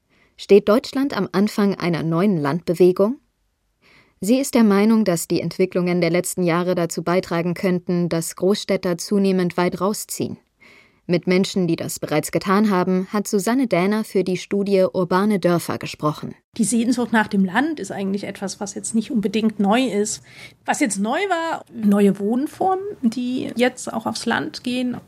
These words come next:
Speaker 2: Dieses gemeinschaftliche Wohnen, was viel in der Stadt entstanden ist, W Gs, Genossenschaften,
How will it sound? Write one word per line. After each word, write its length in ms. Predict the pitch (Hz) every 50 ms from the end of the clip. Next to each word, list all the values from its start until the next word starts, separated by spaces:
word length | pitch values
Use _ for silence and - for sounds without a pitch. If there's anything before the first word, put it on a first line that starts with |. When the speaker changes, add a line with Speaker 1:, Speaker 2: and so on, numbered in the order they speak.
| _ - -
Speaker 2:
Dieses 220 | 214 196 - -
gemeinschaftliche 800 | - 202 208 202 220 262 285 277 254 - - - 202 - 190 -
Wohnen, 720 | 240 254 - 349 320 311 285 277 277 262 262 254 240 220 - -
was 340 | 185 - - - - 233 - - - - - 233 214
viel 280 | 196 - - 233 220
in 100 | 233 220
der 100 | 208 202
Stadt 380 | 196 - - 214 220 - - -
entstanden 640 | - 220 226 240 240 - - 226 254 - - 226 214
ist, 420 | 226 214 220 220 - - 220 185
W 140 | 185 190 220
Gs, 520 | - - 196 190 202 214 220 214 202 -
Genossenschaften, 1000 | - 247 226 214 214 226 - 262 226 - - 226 220 - - - 233 220 214 202